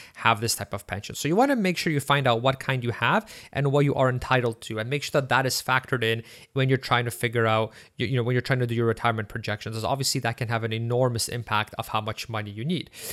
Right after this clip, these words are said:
Um, defined contribution plans are, are sort of the more common ones that if you work for a regular company, you know, where you can put in a, a certain amount up to a certain limit, and the company will agree to match that, you know, up to a certain limit. So that's,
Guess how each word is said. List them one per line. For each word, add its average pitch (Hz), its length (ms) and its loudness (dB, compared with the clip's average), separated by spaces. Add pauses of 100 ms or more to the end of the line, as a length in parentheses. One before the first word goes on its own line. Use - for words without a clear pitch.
(120)
Um, 123 160 0
defined 170 300 6
contribution 156 580 0
plans 139 320 2
are, 131 100 6
are 120 120 4
sort 131 260 -2
of 123 60 -2
the 123 60 -4
more 120 120 -2
common 131 400 2
ones 117 160 0
that 117 80 2
if - 140 -6
you 113 80 -6
work 120 160 -4
for - 80 -2
a 123 40 4
regular 117 260 0
company, 127 500 -2 (260)
you 123 60 -4
know, 123 80 2
where 117 160 4
you 131 160 2
can 131 120 2
put 123 220 2
in 123 160 6
a, 101 60 -4
a - 240 -4
certain - 260 0
amount 120 340 6
up 120 140 -2
to 120 120 -4
a 113 40 0
certain 117 320 0
limit, 175 300 2 (260)
and 143 160 0
the 135 60 2
company 135 420 0
will 127 180 2
agree 127 220 0
to 131 140 -6
match 120 360 2
that, 107 400 2
you 120 80 0
know, 113 80 2
up - 140 0
to 120 140 -4
a 110 40 -2
certain 110 360 -4
limit. - 260 -8
So - 80 -2
that's, 175 260 2